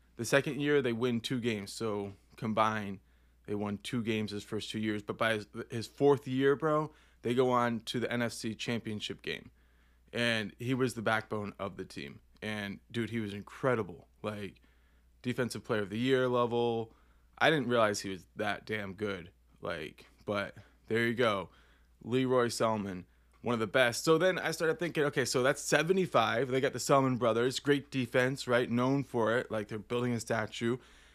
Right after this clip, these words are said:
Eighty-five, right? 'Cause seventy-five was Barry Switzer. Eighty-five was Barry Switzer.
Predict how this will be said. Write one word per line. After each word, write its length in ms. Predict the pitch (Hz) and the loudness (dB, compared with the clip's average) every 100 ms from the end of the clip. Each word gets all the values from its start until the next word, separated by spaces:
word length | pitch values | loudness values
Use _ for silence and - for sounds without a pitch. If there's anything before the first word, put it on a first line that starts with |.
| _ _ | _ _
Eighty-five, 760 | 131 190 220 - 117 107 117 120 | 2 4 2 0 2 2 2 2
right? 260 | 117 139 - _ - _ - | 0 0 -4 _ -20 _ -6
'Cause 100 | 131 | 0
seventy-five 420 | 185 175 170 151 | 2 2 2 2
was 100 | 147 | 2
Barry 220 | 117 147 143 | 0 0 0
Switzer. 460 | - 139 151 139 - | -2 -2 -2 -4 0
Eighty-five 420 | 160 190 170 147 | 2 2 4 4
was 120 | 131 | 2
Barry 280 | 110 113 113 | 2 2 2
Switzer. 520 | - 120 - 135 143 | -2 -4 -2 -2 -2